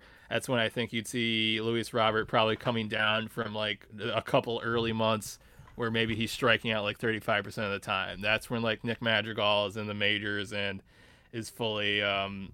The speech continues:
acclimated and, and, and maybe he's off to a little bit of a hot roll. That's where maybe some older gentleman like an Encarnacion is getting away, getting rolling after, uh, and back to his normal production after maybe he looks like he's cooked <laughs> for, like, the first month of the season. Everyone's freaking out.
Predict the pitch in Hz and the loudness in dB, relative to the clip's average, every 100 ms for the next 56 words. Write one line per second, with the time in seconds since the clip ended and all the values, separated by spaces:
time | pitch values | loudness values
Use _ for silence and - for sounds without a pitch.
0 | - 107 95 110 98 95 95 90 90 90 | -4 -2 -2 -4 -6 -6 -6 -8 -10 -10
1 | 90 98 87 98 101 95 98 107 107 98 | -10 -10 -10 -10 -6 -4 -4 -4 -4 -4
2 | 98 - 104 95 95 95 110 98 92 101 | -6 -6 -8 -6 -8 -10 -10 -10 -8 -6
3 | 92 90 95 95 95 - 104 - 113 101 | -6 -6 -10 -8 -10 -10 -10 -8 -6 -4
4 | 98 101 104 101 - 107 104 - - - | -2 -2 -2 -4 -4 -4 -4 -12 -20 -20
5 | - - - - _ _ 196 214 214 202 | -20 -20 -20 -20 _ _ 12 12 12 12
6 | 185 202 196 160 165 160 156 143 151 151 | 12 12 10 10 6 8 8 6 4 6
7 | 156 156 156 147 139 - 135 135 131 127 | 6 6 6 6 6 6 6 6 6 4
8 | 117 - 135 117 120 98 - - - - | 0 4 4 4 -12 -16 -20 -20 -20 -4
9 | 135 127 131 131 107 127 - 156 156 147 | 2 6 8 8 6 2 4 6 6 6
10 | 143 147 143 139 135 131 123 - 135 123 | 8 8 10 8 8 8 6 6 6 6
11 | 120 117 117 101 123 110 120 120 135 113 | 8 6 4 2 0 4 4 6 2 2
12 | 123 117 113 117 113 123 110 107 113 104 | 2 2 2 2 2 0 -2 0 -2 -2
13 | 107 107 110 107 107 - 110 101 120 104 | 0 0 0 0 -2 0 0 0 -2 -4
14 | - - 123 - - - 147 117 - 180 | 0 2 2 0 2 8 8 8 4 4
15 | 160 135 160 143 131 120 131 120 117 110 | 6 6 8 6 6 2 0 2 2 2
16 | 110 107 - 113 104 110 101 95 | 2 -2 -2 -4 0 4 4 4